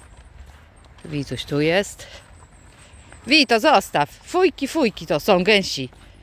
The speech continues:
Gęsi po sobie nie sprzątają. No i idziemy zobaczyć jeziorko.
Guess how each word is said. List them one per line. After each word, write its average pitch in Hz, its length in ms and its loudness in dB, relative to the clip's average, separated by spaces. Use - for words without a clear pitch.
Gęsi 214 320 0
po 208 120 -6
sobie 233 220 -2
nie 220 120 -4
sprzątają. 180 640 -2
No 254 180 4
i - 80 2
idziemy 247 340 2
zobaczyć 226 420 2
jeziorko. 196 500 0